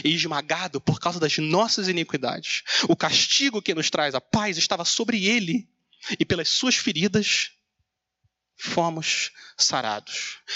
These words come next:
E Jesus tá lendo, e o que que ele pensa? "Sou eu.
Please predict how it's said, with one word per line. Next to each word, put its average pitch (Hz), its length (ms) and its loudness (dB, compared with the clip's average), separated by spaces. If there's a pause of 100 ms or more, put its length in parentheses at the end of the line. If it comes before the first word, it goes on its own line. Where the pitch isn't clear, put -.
(180)
E 160 40 2
Jesus 165 280 0
tá 175 80 -2
lendo, 143 500 -4 (340)
e - 60 -12
o - 20 -8
que 202 40 -6
que 240 80 -2
ele 220 80 2
pensa? - 480 0 (1200)
"Sou - 280 -2
eu. 247 360 0